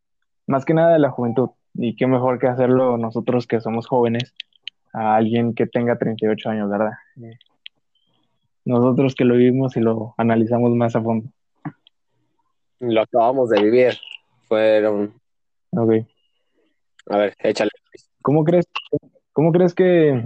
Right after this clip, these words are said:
Speaker 1: esté la juventud en estos tiempos de cuarentena ahora?
Speaker 2: Eh, súper estresados, con ansiosos, con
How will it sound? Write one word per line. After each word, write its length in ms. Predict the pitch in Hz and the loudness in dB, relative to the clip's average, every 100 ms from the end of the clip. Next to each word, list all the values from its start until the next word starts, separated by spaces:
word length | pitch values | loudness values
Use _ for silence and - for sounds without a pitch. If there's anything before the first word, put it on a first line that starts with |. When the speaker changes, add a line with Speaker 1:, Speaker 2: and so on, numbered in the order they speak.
| 120 - | -8 -6
Speaker 1:
esté 280 | 127 117 120 | -6 -2 0
la 280 | 139 135 120 | 2 2 0
juventud 520 | 120 117 113 120 120 - _ _ _ | -2 -2 0 0 -2 -4 _ _ _
en 160 | 117 113 | -4 -2
estos 260 | 113 123 120 | 0 0 0
tiempos 260 | 120 123 | 0 0
de 80 | 117 | 0
cuarentena 420 | 113 107 110 107 | 0 -2 0 0
ahora? 220 | 104 - - _ _ _ _ _ _ _ _ _ | -2 -6 -14 _ _ _ _ _ _ _ _ _
Speaker 2:
Eh, 340 | 104 107 98 | -2 0 -2
súper 440 | - - 120 - 113 | -6 -4 -4 0 0
estresados, 1000 | 107 110 104 107 117 123 123 123 - _ _ _ _ _ _ _ _ _ _ _ _ - | 0 -2 0 2 2 2 2 -2 -8 _ _ _ _ _ _ _ _ _ _ _ _ -2
con 260 | 107 110 - _ _ _ _ _ _ | -2 -2 -8 _ _ _ _ _ _
ansiosos, 960 | 110 110 104 123 127 123 127 120 123 - _ _ _ _ _ _ _ - _ _ _ _ _ _ _ | -6 -4 -4 0 0 0 2 2 2 -6 _ _ _ _ _ _ _ -20 _ _ _ _ _ _ _
con 380 | - 107 110 | -4 -2 -4